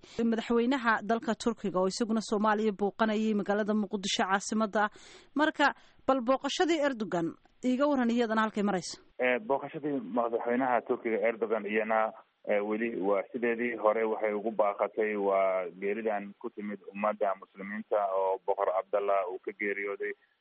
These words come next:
Speaker 2: Eh, booqashadaasi way sii socon doontaa marka tacsida ay dhammaato sida hore loogu ballamay. Eh, goordhow ayaana la soo sheegi doonaa, inkastoo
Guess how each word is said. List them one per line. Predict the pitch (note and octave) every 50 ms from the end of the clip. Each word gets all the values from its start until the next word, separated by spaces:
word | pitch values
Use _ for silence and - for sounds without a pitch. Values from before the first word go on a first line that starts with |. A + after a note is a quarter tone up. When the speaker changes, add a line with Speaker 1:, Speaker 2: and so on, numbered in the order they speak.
| - -
Speaker 2:
Eh, | G2 G2
booqashadaasi | F#2+ G#2 G#2 G#2+ - B2 A#2 A2+ G#2+ - A2+
way | G#2+ G2+ G2+
sii | - A2 G#2+
socon | - G#2 G#2+ G#2+ G#2
doontaa | G#2+ G#2 G2 G2 A2 G#2 G2 G2 F#2
marka | F#2+ G#2 G2+ - - F#2+ F#2
tacsida | - G2+ - - A#2 G#2 G#2 F#2+
ay | F#2+
dhammaato | F#2 F#2+ F#2 F#2+ F#2+ F#2+ - - -
sida | G#2+ G2+ G2+
hore | G2 G2+ G#2 G#2
loogu | G2+ G2 G2 G#2+ G#2+
ballamay. | F#2+ G#2 G2+ G2+ G2 G2+ G2+ G2+ G2 - _ _ _ _ _ -
Eh, | G#2 G2 G2 F#2+ F#2+
goordhow | G#2+ A2+ A#2+ A2+ A2 G#2+ G#2 G2+ F#2+ F#2+
ayaana | F#2+ F#2+ G2 G2 G2 G2 G2 G2 G2 F#2+ F#2+
la | F#2+ F#2+ G2 F#2 -
soo | - G#2+ G#2 G#2+ G2+ -
sheegi | - G#2+ G#2 G2 F#2+
doonaa, | F2+ F#2+ F#2 F#2 F#2 G2 G2 F#2+ F#2+ G2+
inkastoo | G#2 - A2+ G2 - - G2+ G2 F#2+ F2+